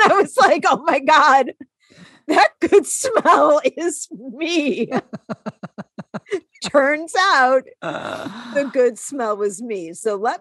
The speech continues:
Speaker 1: me recommend to you, I am never a fan of <laughs> organic deodorant. Trust me, you.
Speaker 2: <laughs>
Speaker 1: I'm literally, like,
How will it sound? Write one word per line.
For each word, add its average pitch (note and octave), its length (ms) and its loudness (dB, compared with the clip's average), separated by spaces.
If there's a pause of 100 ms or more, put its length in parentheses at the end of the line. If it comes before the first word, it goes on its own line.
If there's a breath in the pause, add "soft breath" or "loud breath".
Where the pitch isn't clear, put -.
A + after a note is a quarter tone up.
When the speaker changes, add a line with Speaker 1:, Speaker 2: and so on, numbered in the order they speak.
Speaker 1:
me G#4 80 -4
recommend A#3+ 440 -6
to F3 80 -12
you, - 120 -12 (460 loud breath)
I C4+ 180 4
am A3+ 380 0
never G#3 580 0
a G3+ 60 -2
fan F3 520 -4 (120)
of F3+ 180 -4
<laughs> A3+ 140 -2
organic A#3 600 0
deodorant. A#3 680 0
Trust E4 440 -2
me, D#4 140 -8
you. G#3+ 400 -2 (160 loud breath)
Speaker 2:
<laughs> - 180 -10
Speaker 1:
I'm B3+ 320 -4
literally, G3 680 -4
like, E3 440 -12